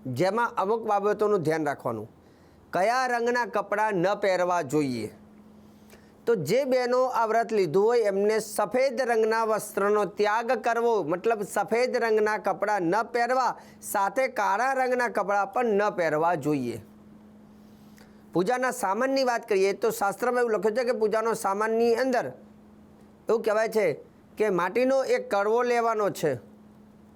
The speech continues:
તાંબાનો જોડે કલશ, સાથે સાથે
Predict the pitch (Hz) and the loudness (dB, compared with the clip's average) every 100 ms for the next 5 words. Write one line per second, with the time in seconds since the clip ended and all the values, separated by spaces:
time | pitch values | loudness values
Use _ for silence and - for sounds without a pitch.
0 | - - - 202 226 233 247 196 220 233 | -20 -8 -4 -2 0 0 0 2 2 2
1 | 226 208 233 233 - - - - - - | 0 0 0 -2 -6 -14 -20 -20 -20 -20
2 | - - - - 202 185 226 226 220 226 | -20 -20 -16 -4 -4 0 0 0 -2 0
3 | 202 151 | 0 -2